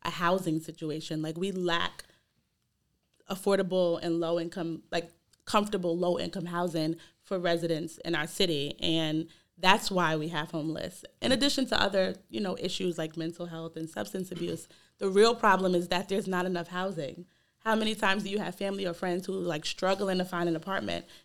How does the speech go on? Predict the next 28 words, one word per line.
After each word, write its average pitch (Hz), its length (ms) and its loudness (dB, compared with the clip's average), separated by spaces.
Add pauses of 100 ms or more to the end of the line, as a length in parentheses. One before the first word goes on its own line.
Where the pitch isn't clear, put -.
'cause 196 140 -4
the 180 80 0
housing 185 360 4
stock 175 340 -2
is 175 100 -6
just 175 180 -6
crazy? 175 360 -2
It 160 100 -8
costs - 320 -6
too - 100 -4
much 208 200 -2
money. 196 380 0 (340)
Incomes 214 440 0
are 196 80 2
not 196 180 4
matching 190 340 4
up - 220 -2
with 180 120 0
how 190 140 -4
much 185 200 -8
people 196 240 -2
are 175 60 0
charging 180 420 -4
for, 175 440 -2
you 202 80 -6
know, 175 140 -2
apartments. 175 600 -4 (420)
And 185 460 6